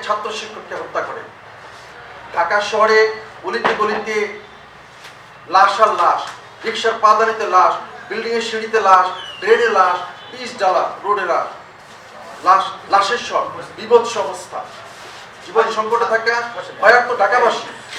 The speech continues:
রাজধানী শহর ছেড়ে পদব্রজে নিরাপদ আশ্রয়ের সন্ধানে গ্রাম অঞ্চল পাড়ি জমায়। পরাজিত হলে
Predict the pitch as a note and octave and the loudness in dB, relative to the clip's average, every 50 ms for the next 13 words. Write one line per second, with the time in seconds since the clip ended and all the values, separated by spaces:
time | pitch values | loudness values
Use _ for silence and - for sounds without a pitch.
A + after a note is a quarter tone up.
0 | - - G3+ G3+ G3 G3 G3+ G#3+ A3 A3 - - G#3 A3 G#3+ G#3+ G#3+ G#3 G3+ F#3+ | -4 2 2 4 4 2 0 -2 -2 -4 -4 -2 -2 0 0 -2 -4 -6 -6 -6
1 | F3+ F3+ F#3 - - - - - G3+ B3 - B3 - - F#3+ F#3+ G3 G3 - D3+ | -8 -8 -10 -14 -16 -18 -8 0 0 2 2 2 2 0 0 -2 -4 -4 -6 -8
2 | - - - - - - - G#3+ A#3 A3+ - G3 G3 G#3 G#3 G#3 G#3 G3+ F#3+ - | -12 -14 -16 -18 -20 -16 -4 0 0 0 0 0 -2 -2 -2 -2 -4 -6 -8 -8
3 | F#3+ F#3 E3+ F3 E3 D3+ D3 - - - - D#3 D#3+ E3 G3 G3 F#3+ G3 F#3 F#3 | -8 -8 -6 -4 -4 -4 -6 -10 -14 -16 -14 -12 -6 0 2 2 2 2 -2 -6
4 | - F3+ F3 - D#3+ - - - - D3 - - - - - D3+ D3+ D#3+ E3+ F#3 | -8 -10 -6 -4 -4 -4 -4 -4 -8 -10 -10 -12 -14 -16 -14 -14 -12 -12 -12 -12
5 | F#3+ F#3+ F3 D3+ - - - - - - F#3 G3 G3+ G3+ - - F3 E3+ - - | -12 -12 -10 -12 -12 -14 -16 -18 -18 -14 -12 -10 -10 -10 -10 -14 -14 -14 -14 -16
6 | - - - - - - - - - F3+ F3+ G#3 G#3 G3+ G3 F#3+ G#3 F#3+ F#3 - | -18 -18 -20 -20 -20 -20 -16 -14 -12 -12 -10 -8 -8 -8 -4 -2 -2 0 0 -2
7 | - - - - - - - E3 D#3+ - F3 F3 E3 - - - - A#3+ B3+ B3 | -2 -4 -4 -4 -2 -2 -4 -4 -4 -4 -4 -4 -6 -8 -10 -12 -10 -10 -10 -8
8 | - A3 - _ _ _ _ _ _ - - - - - - - - - - - | -10 -12 -14 _ _ _ _ _ _ -20 -20 -20 -20 -20 -20 -20 -20 -18 -12 -10
9 | - - - - - - - - - - - - D3+ F3 G#3 G#3+ A3+ - - - | -10 -10 -12 -16 -20 -20 -20 -20 -20 -20 -18 -10 -4 2 2 2 2 2 -2 -2
10 | - G3+ G#3+ A3 A#3+ | -2 0 2 4 2